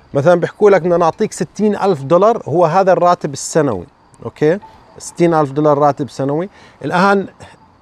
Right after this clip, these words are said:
لو بتقسمه على عدد الأشهر، اثناشر شهر، مفروض يطلع لك، آه، خمس آلاف دولار بالشهر، بس فعليًا بنزل على، آه،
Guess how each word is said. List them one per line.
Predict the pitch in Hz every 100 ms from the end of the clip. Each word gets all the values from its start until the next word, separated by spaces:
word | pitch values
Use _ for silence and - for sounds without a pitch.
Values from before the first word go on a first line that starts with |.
| _ -
لو | 156
بتقسمه | 156 170 - 226 - 262 247
على | 220 220
عدد | 196 220 202 190
الأشهر، | 190 175 214 - 185 160
اثناشر | - 190 196 202
شهر، | 160 196 185 175
مفروض | 165 190 190
يطلع | 165 190 180
لك، | 180 - - - - -
آه، | 139 135
خمس | 131 175 196
آلاف | 185 180 170
دولار | 151 170 160
بالشهر، | 151 - 175 151 123
بس | 127 -
فعليًا | 143 139 226 269
بنزل | 240 190 208 180 196
على، | 165 175 170 165 - - - _ _
آه، | - 127 123 117